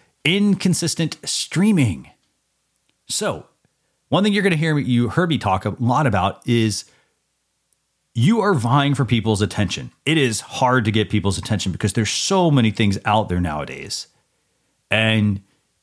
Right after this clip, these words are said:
if, for example, if you're not starting on time, people are gonna remember that. You know, if you don't ever respond to their comments,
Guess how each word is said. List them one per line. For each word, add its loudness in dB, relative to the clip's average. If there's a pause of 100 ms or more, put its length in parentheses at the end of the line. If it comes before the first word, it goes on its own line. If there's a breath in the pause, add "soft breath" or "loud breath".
(1300)
if, -2
for -6
example, 0
if 0
you're 0
not 0
starting -2
on 0
time, -2 (560)
people 0
are 2
gonna 2
remember 2
that. -6 (340)
You -2
know, 2
if -2
you 2
don't 2
ever 0
respond 0
to 0
their 0
comments, -2